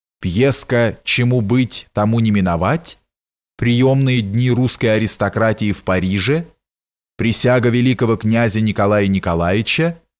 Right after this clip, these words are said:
новые правила для посетителей публичной библиотеки,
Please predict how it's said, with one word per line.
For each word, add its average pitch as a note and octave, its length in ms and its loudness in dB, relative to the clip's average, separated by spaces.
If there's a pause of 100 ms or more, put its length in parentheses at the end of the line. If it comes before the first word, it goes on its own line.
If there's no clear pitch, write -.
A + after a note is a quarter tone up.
(320)
новые D3+ 480 2
правила B2+ 540 2
для A#2 180 0
посетителей A#2 680 0
публичной A2+ 600 0
библиотеки, F#2+ 920 -2